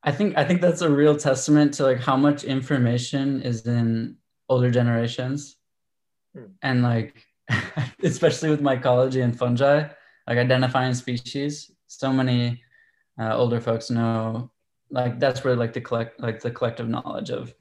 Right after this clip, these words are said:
Speaker 1: species are right now, I'd say. So it, passing that on is really important, I think, for a lot of different disciplines, probably.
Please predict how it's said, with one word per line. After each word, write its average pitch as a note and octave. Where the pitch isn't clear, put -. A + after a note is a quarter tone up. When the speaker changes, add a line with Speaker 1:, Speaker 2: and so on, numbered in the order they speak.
Speaker 1:
species A#2+
are A#2
right A#2+
now, A#2
I'd A#2+
say. A#2+
So A#2+
it, A#2
passing C3
that A#2+
on A#2
is A2
really A#2
important, A#2
I A#2+
think, B2
for F3
a C#3+
lot B2+
of A#2+
different A#2
disciplines, A#2
probably. A#2